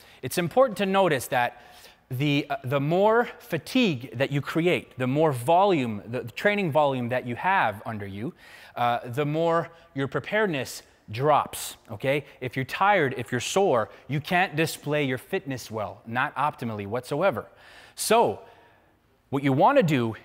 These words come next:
is decrease fatigue in order to increase preparedness.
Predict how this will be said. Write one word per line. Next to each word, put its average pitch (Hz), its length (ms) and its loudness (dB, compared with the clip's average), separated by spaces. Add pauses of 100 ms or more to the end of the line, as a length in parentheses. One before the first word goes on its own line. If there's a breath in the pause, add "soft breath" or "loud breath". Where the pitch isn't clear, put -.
is 131 220 -4
decrease 190 720 -2
fatigue 143 720 -2 (300 soft breath)
in 151 160 0
order 175 300 4
to 143 380 -2
increase 190 600 0
preparedness. 143 800 -4